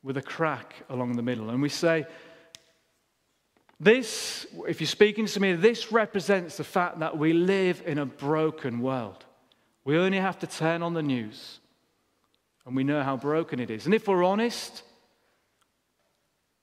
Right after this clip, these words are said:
we know we're, we're not perfect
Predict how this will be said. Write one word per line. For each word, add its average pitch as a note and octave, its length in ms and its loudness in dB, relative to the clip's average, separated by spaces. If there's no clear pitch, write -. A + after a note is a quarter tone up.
we E3 160 2
know F#3+ 180 2
we're, G#3+ 360 2
we're G#3 220 2
not G#3 200 0
perfect - 720 -4